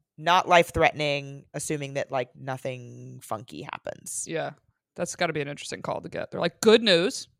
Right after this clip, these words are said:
Speaker 2: pigeon poop." <laughs> You're like,
Speaker 1: Yeah.
Speaker 2: "Excuse me?"
Speaker 1: <laughs> I'm like,
Speaker 2: <laughs> You're like, "What?"
Speaker 1: "What?" And then my
Speaker 2: <laughs>
Speaker 1: first question, because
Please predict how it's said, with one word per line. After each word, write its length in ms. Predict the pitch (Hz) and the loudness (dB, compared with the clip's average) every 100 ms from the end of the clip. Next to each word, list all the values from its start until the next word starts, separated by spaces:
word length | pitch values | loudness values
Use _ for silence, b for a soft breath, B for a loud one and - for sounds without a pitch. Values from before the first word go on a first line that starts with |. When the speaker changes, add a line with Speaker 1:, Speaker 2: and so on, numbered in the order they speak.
| - | -4
Speaker 2:
pigeon 360 | 208 185 139 | 0 0 -2
poop." 300 | 127 117 - - | -10 -14 -8 -6
<laughs> 40 | |
You're 220 | 226 277 | 4 4
like, 240 | - - 226 | 4 0 4
Speaker 1:
Yeah. 160 | - - | 6 6
Speaker 2:
"Excuse 400 | - - - 622 | 0 2 6 6
me?" 140 | 320 349 _ | 4 -6 _
Speaker 1:
<laughs> 560 | 285 - 302 - 508 508 | -10 -8 -12 -6 0 2
I'm 100 | 381 | 4
like, 140 | 302 | 6
Speaker 2:
<laughs> 100 | 320 | 4
You're 0 | - | 4
like, 200 | 311 - | 2 2
"What?" 180 | 214 254 | 4 6
Speaker 1:
"What?" 140 | 294 320 622 - 523 466 B | 6 2 2 0 -4 -4 B
And 80 | 262 | 8
then 100 | 285 | 8
my 100 | 262 | 8
Speaker 2:
<laughs> 100 | 262 | 4
Speaker 1:
first 160 | 277 - | 2 0
question, 320 | - - 302 | -4 -4 -4
because 360 | 226 226 214 | -2 0 -2